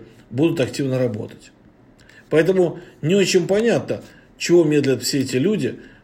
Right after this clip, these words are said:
в течение недели активно работавшие зачем-то над календарём оставшихся туров. Ситуация с запретами и ограничениями на фоне коронавируса стала н-, напоминать какой-то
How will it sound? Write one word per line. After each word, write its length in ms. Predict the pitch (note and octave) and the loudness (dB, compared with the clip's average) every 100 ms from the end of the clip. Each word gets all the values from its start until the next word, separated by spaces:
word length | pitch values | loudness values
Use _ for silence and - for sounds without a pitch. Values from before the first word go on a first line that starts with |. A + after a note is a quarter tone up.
| - | -20
в 80 | - | -6
течение 640 | C#3 C3+ D#3 D3 C#3 C3 | -2 0 2 2 0 -4
недели 760 | B2+ C3+ C3 A#2 F#3 F3+ E3+ - | -4 -2 -2 0 2 2 0 -4
активно 640 | E3+ - - F#3+ G#3 D#3+ | -10 -8 -2 2 4 2
работавшие 640 | A#2 A2+ D#3+ F3 B2+ - A2 | 0 0 0 0 -4 -6 -6
зачем-то 500 | G#2 G2+ G#2+ - - - - - | -6 -6 -10 -12 -18 -20 -20 -12
над 220 | - C3 A2 | -4 -4 -2
календарём 680 | C3+ C3 A#2 A2+ B2 E3 | 0 0 0 0 0 0
оставшихся 640 | A#2+ - A#2 G#2+ - - - | -2 -6 -8 -8 -10 -12 -14
туров. 320 | - C#2 - _ _ _ _ _ _ _ _ _ - - _ _ - - - - - - - - | -16 -20 -20 _ _ _ _ _ _ _ _ _ -20 -20 _ _ -20 -20 -20 -20 -20 -20 -20 -8
Ситуация 800 | - G3 B3 G#3 G#3 G3+ F#3+ | -2 4 4 4 4 4 2
с 80 | C#3 | -4
запретами 760 | C3 F3 E3+ G3+ E3+ E3+ D#3 D#3+ | 0 0 2 0 0 -2 -4 -6
и 320 | D#3+ E3+ E3 | -8 -8 -8
ограничениями 1080 | - C#3 C#3 D3+ D3+ D3 B3+ G#3+ D#3 B2 | -6 -2 0 0 -2 -2 -2 -2 -2 -2
на 160 | A#2 A#2 | -2 -2
фоне 280 | - B2+ A2+ | -2 -2 -2
коронавируса 680 | B2+ E3 A#3+ C4+ F#3 - | -2 -2 -2 0 -2 -2
стала 280 | A#2+ - A3+ | -4 -4 -2
н-, 580 | G#3+ E3 D#3 D3 C3 - | -2 -4 -8 -10 -14 -12
напоминать 480 | C#3 C#3+ F3 F#3 B2+ | -8 -6 -2 -2 -2
какой-то 500 | B2 D3+ D3 C3 | -4 -2 -2 -2